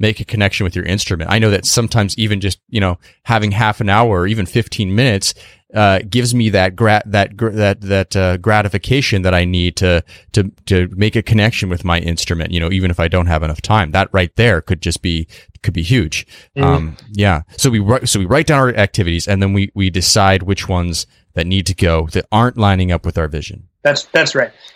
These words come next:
Speaker 2: And, you know, step back from these things graciously, right? Like, we, we have to, like, take care of people well. So if you're, like, leaving a commitment you've been with for a long time, don't, like, call them up and be like, "I'm out," <laughs> you know?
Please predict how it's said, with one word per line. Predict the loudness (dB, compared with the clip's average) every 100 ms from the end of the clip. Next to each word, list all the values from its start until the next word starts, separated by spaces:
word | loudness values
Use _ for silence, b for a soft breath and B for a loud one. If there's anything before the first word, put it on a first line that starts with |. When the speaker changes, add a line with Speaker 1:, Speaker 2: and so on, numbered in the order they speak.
| -2
Speaker 2:
And, | 0
you | 4
know, | 2 2
step | 2 0 2
back | 2 2
from | 0 -2
these | 0 0
things | 0 -2 -2
graciously, | -2 0 -2 -4 -8 -4
right? | 0 2 2 0
Like, | 0 0 -14 _ _ _ _ _
we, | -4 -4 0
we | 0
have | 2 0 2
to, | 2
like, | 4 2 -4
take | -8 -4
care | -2 -2
of | -2 -6
people | -6 -4 0
well. | 2 2
So | 0 2 2
if | 2
you're, | 2 2 4
like, | 2 0
leaving | -2 -2 0
a | -2
commitment | -4 -4 -4 -6
you've | -8 -2
been | 0
with | 2 0
for | 2 2
a |
long | 4 2 0
time, | 2 2 2 2
don't, | 0 0 2
like, | 0 2
call | 2 2
them | 2
up | 2 0
and | -4
be | 0
like, | 0 2
"I'm | 2 4
out," | 2 0 -4
<laughs> | -10
you | -6 -2 2
know? | 2 2